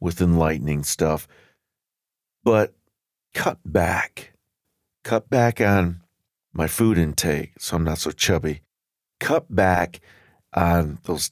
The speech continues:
time killers and wasters so I'm not so spiritually chubby. Does that make sense with you all?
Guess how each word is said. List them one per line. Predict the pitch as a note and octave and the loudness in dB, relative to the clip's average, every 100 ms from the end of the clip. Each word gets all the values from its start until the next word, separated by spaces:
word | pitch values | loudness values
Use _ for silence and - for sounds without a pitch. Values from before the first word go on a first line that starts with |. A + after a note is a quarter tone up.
| - | -4
time | - F2 F2 F2 E2+ | -2 2 2 2 0
killers | - D2+ C2 C#2 C2 - - _ _ | -4 -6 -4 -6 -6 -10 -12 _ _
and | - C#2+ C#2 | -8 -6 -2
wasters | D#2 D#2 - - D2+ C#2+ - - - _ | 0 0 -2 -4 -4 -6 -12 -20 -20 _
so | - A2+ | -2 0
I'm | G2 F2 | 2 2
not | F2 C2 | 0 0
so | - - E2+ D#2+ E2+ _ _ _ | 0 2 4 2 -2 _ _ _
spiritually | - - - - F2 D#2+ D2 - C#2+ C#2+ C#2+ - | -8 -4 -4 -2 0 0 -2 -6 -6 -6 -8 -4
chubby. | - C#2+ D2 - - - _ _ _ _ _ _ _ _ _ _ _ _ _ _ _ _ | -2 -2 -4 -8 -10 -16 _ _ _ _ _ _ _ _ _ _ _ _ _ _ _ _
Does | F2 E2+ | -2 2
that | G#2 B2+ | 2 2
make | G2+ F#2+ | 2 2
sense | - - F2 E2 F2 - | 2 2 2 2 -2 -4
with | F#2 G2 | -4 0
you | F#2 | 2
all? | F#2 F#2 F#2+ | 4 4 0